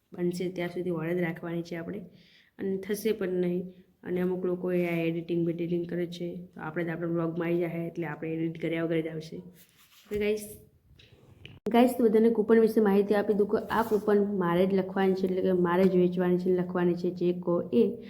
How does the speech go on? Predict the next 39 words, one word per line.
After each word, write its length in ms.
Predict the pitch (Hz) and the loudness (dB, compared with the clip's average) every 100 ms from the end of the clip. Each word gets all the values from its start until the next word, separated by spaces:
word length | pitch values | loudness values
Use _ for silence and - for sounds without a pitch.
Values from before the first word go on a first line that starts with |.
| - - - | -20 -12 -2
અને 200 | 180 180 | 0 0
એમાં 340 | 180 190 196 | 2 2 4
રહ્યું 240 | 190 190 190 | 6 4 6
કે 120 | 190 | 4
મેં, 400 | 185 190 190 - | 6 4 2 -4
આપણો 280 | 175 175 202 | -6 2 2
જ 100 | 196 | 4
પહેલો 240 | 190 185 | 4 4
પ્રશ્ન 300 | 190 180 180 | 4 2 0
હોય 160 | 180 185 | 0 0
કે 100 | 180 | 0
આપણી 260 | 160 175 175 | -2 0 0
કૂપન 380 | 180 180 180 | -2 0 2
હવે 120 | 175 175 | 2 2
તમે 200 | 175 175 | 2 2
ઓનલાઈન 640 | 170 175 175 175 175 175 175 | 4 4 2 2 2 0 -4
લખવડાવો 500 | 180 185 175 165 170 | -6 -2 0 0 -2
છો, 200 | 170 180 | 0 -2
ત્યાં 240 | 185 175 | 0 2
નખાશે 460 | 175 170 - 175 180 | 2 0 -4 -4 -2
કે 140 | 185 | -2
નહીં 140 | 170 170 | -2 -2
નખાય. 300 | 165 170 180 - - - - | -2 -8 -10 -14 -20 -16 -12
એટલે 360 | - 180 180 - | -2 -2 -2 -2
આપણે 320 | 156 156 185 | -2 4 6
લીધું 280 | 185 156 180 | 8 8 8
હોય 100 | 185 | 8
તો 60 | |
આપણને 240 | 151 175 175 | 6 4 4
તો 80 | 170 | 4
એવું 220 | 175 175 | 4 2
થાય 240 | 175 196 | 0 2
ને, 160 | 262 226 | 2 2
આપણને 240 | 165 190 | 2 2
ખબર 220 | 190 190 | 4 6
હોય 80 | 175 | 6
કે 140 | 180 170 | 4 2
કેવું 260 | 175 165 | 2 2
થાય. 220 | 160 165 | 2 -4